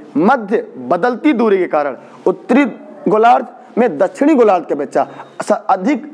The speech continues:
अनुकूल मौसम होता है। जो स्थिति बदलती रहती है, इसके कारण जो उत्तरी गोलार्ध है, वहाँ का मौसम दक्षिणी गोलार्ध की अपेक्षा ज़्यादा अनुकूल होता है।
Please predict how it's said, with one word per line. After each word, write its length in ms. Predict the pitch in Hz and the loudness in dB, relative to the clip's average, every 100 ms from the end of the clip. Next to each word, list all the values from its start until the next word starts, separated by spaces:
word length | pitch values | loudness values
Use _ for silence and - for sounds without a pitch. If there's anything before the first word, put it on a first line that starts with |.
| - | -4
अनुकूल 640 | 180 170 180 196 202 208 190 | -2 -2 0 2 2 0 0
मौसम 540 | 151 151 151 160 160 | 0 -2 -2 -2 0
होता 480 | 131 131 - 131 127 | 0 -2 -2 -2 -2
है। 200 | 135 123 - - - | 0 -2 -4 -20 -6
जो 160 | 139 160 - | 0 0 0
स्थिति 260 | - 165 202 | -4 -2 0
बदलती 400 | 143 143 147 240 | 0 0 0 2
रहती 300 | 220 160 151 | 2 0 -2
है, 180 | 143 175 - - | -2 -2 -4 -2
इसके 320 | 190 - 254 254 | -2 0 0 0
कारण 360 | 185 156 170 - - | 0 -2 -4 -8 -6
जो 140 | 156 - | -6 -2
उत्तरी 340 | 214 - 262 254 | -4 0 0 2
गोलार्ध 400 | 196 165 143 127 | 0 0 -4 -4
है, 180 | 143 151 - - | -4 -6 -8 -4
वहाँ 280 | 151 202 | 0 0
का 120 | - 208 | 0 0
मौसम 420 | 185 143 165 165 - - | -2 -2 -2 -2 -4 -6
दक्षिणी 360 | 131 160 - 233 | -2 -2 0 0
गोलार्ध 260 | 214 185 185 | 0 0 -2
की 80 | |
अपेक्षा 360 | 160 151 - 160 - - 123 | -2 -2 -2 -2 -4 -8 -2
ज़्यादा 360 | 156 147 156 | 0 0 0
अनुकूल 480 | - 160 147 170 170 | 0 -2 0 2 2
होता 340 | 165 165 170 | 0 -2 -2
है। 220 | 156 156 | -2 -6